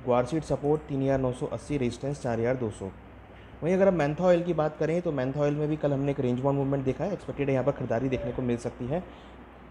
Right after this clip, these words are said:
export demand से भावों को support मिल सकता है, तो mentha ऑयल के अंदर खरीदारी का trade बना सकते हैं। mentha में support नौ सौ पचासी, resistance एक हज़ार तीस, तो यहाँ पर खरीदारी का trade बना के चला जा सकता है। edible oils की बात करें तो यहाँ पर हमने, अ, edible oils में सोयाबीन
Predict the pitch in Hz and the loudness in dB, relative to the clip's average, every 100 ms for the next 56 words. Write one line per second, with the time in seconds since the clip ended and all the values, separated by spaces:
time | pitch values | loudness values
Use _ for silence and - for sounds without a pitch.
0 | - 127 - 160 165 151 143 143 160 131 | -10 -8 0 2 4 4 4 2 0 2
1 | 131 143 135 117 120 120 113 110 - 110 | 2 0 -2 -2 -2 -2 -4 -6 -4 -4
2 | 117 117 120 147 143 143 143 147 143 127 | -2 -2 -2 0 0 2 0 0 0 0
3 | 120 135 143 143 139 139 131 135 147 160 | 0 2 0 2 2 0 0 -4 -6 -6
4 | 185 - - - 123 139 147 151 151 127 | -8 -14 -18 -6 -4 0 0 0 0 2
5 | 151 160 - - 135 127 123 147 139 127 | 2 2 -6 -16 -4 -4 -2 -2 -2 -2
6 | 120 156 135 120 - 147 - 117 127 127 | -2 0 0 0 -2 -2 -2 -4 0 0
7 | 123 110 104 120 123 143 139 123 120 127 | 0 -4 -4 -4 -2 -2 0 0 0 0
8 | 127 127 123 120 110 - 131 117 107 107 | 0 0 -2 0 0 -2 0 0 0 -4
9 | 101 - 98 98 - - - - - - | -8 -10 -10 -12 -16 -20 -20 -20 -20 -6
10 | - 175 196 185 180 185 165 165 165 170 | 0 4 6 4 4 2 2 4 2 2
11 | 170 160 135 139 147 143 143 151 151 - | 0 0 0 0 0 0 0 -2 -2 -2
12 | 127 104 123 135 135 127 127 131 131 131 | -2 0 0 2 4 4 2 -2 -2 -2
13 | 127 123 123 131 135 | 0 0 2 0 -2